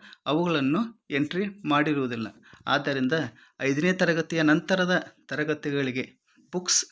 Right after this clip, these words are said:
ಟೈಟಲ್ಸ್‌ಗಳನ್ನು ಎಂಟ್ರಿ ಮಾಡುವಾಗ ನಿಮ್ಮ ಶಾಲೆಗೆ ಸಂಬಂಧಪಟ್ಟ ಟೈಟಲ್ಸ್‌ಗಳನ್ನು ಮಾತ್ರ ಎಂಟ್ರಿ ಮಾಡಿ ಸೇವ್ ಬಟನ್ ಮೇಲೆ ಕ್ಲಿಕ್ ಮಾಡಬೇಕು.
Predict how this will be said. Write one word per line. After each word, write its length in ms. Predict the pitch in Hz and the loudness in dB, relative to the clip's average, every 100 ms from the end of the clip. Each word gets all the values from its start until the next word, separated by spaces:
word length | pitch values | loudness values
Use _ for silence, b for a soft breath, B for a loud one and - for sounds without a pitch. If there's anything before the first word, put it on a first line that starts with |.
| _ - | _ -4
ಟೈಟಲ್ಸ್‌ಗಳನ್ನು 800 | 131 - 156 - 135 127 147 202 B B - | -2 -2 -4 -2 0 2 2 -2 B B -4
ಎಂಟ್ರಿ 280 | 131 147 170 | -2 0 0
ಮಾಡುವಾಗ 420 | 143 127 120 131 220 - b b _ | 2 2 0 0 -6 -10 b b _
ನಿಮ್ಮ 220 | 147 185 220 | 2 4 4
ಶಾಲೆಗೆ 500 | - 160 147 135 131 - | 4 4 2 0 -4 -6
ಸಂಬಂಧಪಟ್ಟ 720 | - 135 147 170 170 156 139 139 - - - | -8 -2 2 2 0 -2 -6 -8 -10 -12 -4
ಟೈಟಲ್ಸ್‌ಗಳನ್ನು 680 | 131 156 151 - 131 127 | -4 -2 -2 0 2 4
ಮಾತ್ರ 380 | 120 131 131 185 240 - B B 143 | 4 2 2 2 2 -2 B B -4
ಎಂಟ್ರಿ 320 | 139 - 160 | -4 0 2
ಮಾಡಿ 320 | 147 143 233 240 b b | 2 2 0 -2 b b
ಸೇವ್ 260 | - 170 175 | 0 2 4
ಬಟನ್ 300 | 156 151 147 | 2 0 0
ಮೇಲೆ 180 | 143 208 208 _ - | 2 0 -4 _ -6
ಕ್ಲಿಕ್ 240 | 190 185 | -6 -2
ಮಾಡಬೇಕು. 440 | 147 135 117 - | -4 -2 -4 -6